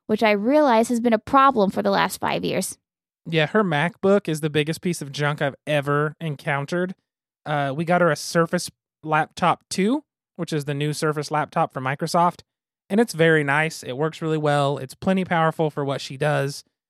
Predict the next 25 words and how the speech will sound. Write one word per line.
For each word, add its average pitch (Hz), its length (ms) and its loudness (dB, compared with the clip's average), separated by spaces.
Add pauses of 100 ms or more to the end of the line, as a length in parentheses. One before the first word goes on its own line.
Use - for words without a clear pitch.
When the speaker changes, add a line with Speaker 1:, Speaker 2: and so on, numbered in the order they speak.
(120)
Speaker 2:
And 160 160 -2
it 147 100 -6
should 208 260 4
last 175 320 2
her 160 240 2
hopefully 185 340 0
longer 156 440 2
than 135 140 -6
this 131 160 -8
MacBook 131 460 -6
did, 120 240 -10
'cause 127 140 -12
that 143 180 -4
thing 123 180 -10
is - 200 -18
terrible. 120 520 -6 (500)
Speaker 1:
But 330 260 2
this 370 260 0
one 320 280 0
doesn't 330 460 4
shut - 400 0
down 320 360 6
after 311 280 2
ninety 311 440 2
minutes. 330 720 0